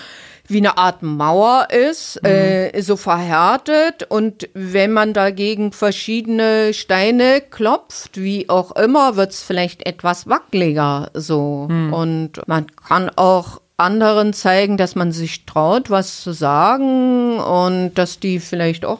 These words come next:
Speaker 1: dann, ja, nicht nur kuschen und, ähm, das hinterfragen.
Speaker 2: Hm.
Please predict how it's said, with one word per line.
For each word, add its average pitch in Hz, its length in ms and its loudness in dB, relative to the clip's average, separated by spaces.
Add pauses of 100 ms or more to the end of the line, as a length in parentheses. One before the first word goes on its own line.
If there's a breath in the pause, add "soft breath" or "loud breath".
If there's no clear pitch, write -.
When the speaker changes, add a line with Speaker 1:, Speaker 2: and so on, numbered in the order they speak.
Speaker 1:
dann, 190 640 -2 (460 loud breath)
ja, 151 320 0
nicht 165 400 0
nur 160 240 2
kuschen 175 760 2
und, 160 560 2
ähm, 151 520 2
das 151 260 -2
hinterfragen. 147 1120 0
Speaker 2:
Hm. 151 320 0